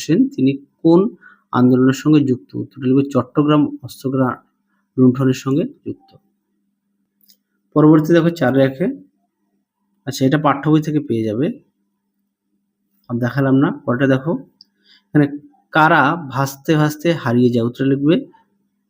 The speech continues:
পেট কাটা ও চাঁদিয়াল। তারপরে দেখো বাকি প্রশ্নের উত্তরটা দেখো, দেখাই। দেখো তোমরা প্রশ্নের উত্তরটা এটা লিখবে, তার সঙ্গে এখান থেকে এই পর্যন্ত একটু অ্যাড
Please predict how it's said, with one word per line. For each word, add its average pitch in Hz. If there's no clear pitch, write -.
পেট 160
কাটা 165
ও -
চাঁদিয়াল। 123
তারপরে 147
দেখো 139
বাকি 131
প্রশ্নের 143
উত্তরটা 131
দেখো, 127
দেখাই। 143
দেখো 147
তোমরা 139
প্রশ্নের 139
উত্তরটা 139
এটা 123
লিখবে, 117
তার 147
সঙ্গে 127
এখান 170
থেকে 156
এই 143
পর্যন্ত 143
একটু 135
অ্যাড 104